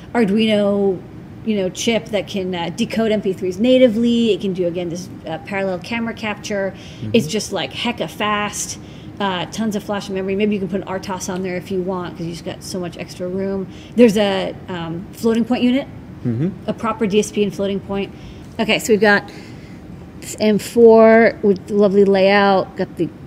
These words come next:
Speaker 1: kitty. Uh, we went with through hole headers for everything here.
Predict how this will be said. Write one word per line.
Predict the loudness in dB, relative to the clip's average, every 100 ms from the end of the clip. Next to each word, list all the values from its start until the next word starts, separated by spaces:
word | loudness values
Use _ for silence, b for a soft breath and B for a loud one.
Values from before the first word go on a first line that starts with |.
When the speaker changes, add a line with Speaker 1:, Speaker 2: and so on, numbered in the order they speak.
| -18 -2
Speaker 1:
kitty. | 8 10 12 10 6 B B -6 2
Uh, | 6
we | 8
went | 6 8
with | 4 6
through | 4
hole | 6 4
headers | 4 4 4 2
for | -2
everything | 2 4 4 4 4
here. | 4 4 4 0